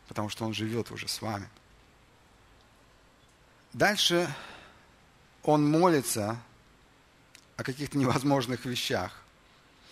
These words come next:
Он знает, что уразуметь человеческим умом Божью любовь невозможно. Он молится, чтобы Бог сделал это возможным.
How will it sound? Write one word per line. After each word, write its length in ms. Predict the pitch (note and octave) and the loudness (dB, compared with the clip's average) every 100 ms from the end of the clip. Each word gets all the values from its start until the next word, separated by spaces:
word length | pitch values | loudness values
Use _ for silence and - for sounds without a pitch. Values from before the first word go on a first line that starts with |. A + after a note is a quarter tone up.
| - - _ - - _ - - - - _ _ _ - - | -20 -20 _ -20 -20 _ -20 -20 -20 -20 _ _ _ -18 -2
Он 140 | D3 | 0
знает, 340 | C3+ C#3+ F3 E3+ | 4 6 6 4
что 200 | - C#3+ | 2 2
уразуметь 500 | C#3 C3+ D3 D#3+ D#3 | 2 2 2 2 0
человеческим 520 | D3 C#3+ C#3 - C3 | 2 2 2 0 2
умом 380 | B2+ D3 E3 B2+ | 4 4 4 4
Божью 280 | C#3 A#2 A#2 | 2 2 -2
любовь 440 | A#2 D3+ D3 - | 0 2 2 2
невозможно. 680 | A#2+ B2 A#2+ D3 C3 A2 A2+ | 0 2 2 2 2 0 0
Он 80 | A#2+ | 2
молится, 440 | C3+ D#3+ E3+ C#3 | 4 4 0 -2
чтобы 340 | - A#2+ G#2 | -4 -2 -2
Бог 320 | G#2+ A2+ C#3+ A#2+ | 0 2 2 0
сделал 320 | G#2 A#2+ B2 | 0 2 2
это 140 | A#2 | 0
возможным. 600 | A2+ G#2+ G#2+ F#2 E2+ E2 | 0 0 -2 -4 -8 -12